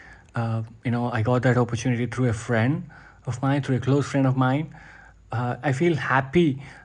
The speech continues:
uh, that I was able to sustain through the, uh, through the pandemic without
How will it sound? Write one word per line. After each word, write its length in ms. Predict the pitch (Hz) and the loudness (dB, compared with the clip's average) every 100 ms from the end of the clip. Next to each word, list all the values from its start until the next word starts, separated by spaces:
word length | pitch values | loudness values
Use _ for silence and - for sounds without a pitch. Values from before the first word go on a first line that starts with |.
| - | -8
uh, 280 | 123 120 117 113 | -4 -4 -4 0
that 220 | 135 135 | 2 4
I 140 | 131 127 | 2 0
was 180 | 127 131 | 2 2
able 200 | 127 123 | 0 0
to 100 | 131 | -2
sustain 640 | - 110 - 123 127 120 | 0 -2 -2 0 0 0
through 220 | - 123 | -2 -2
the, 220 | 117 117 - | 0 -4 -4
uh, 240 | 110 110 | -4 -4
through 160 | 107 117 | -2 -4
the 100 | 113 | -2
pandemic 640 | 117 110 117 123 131 131 | 0 0 2 2 0 0
without 380 | 123 120 120 | -2 0 0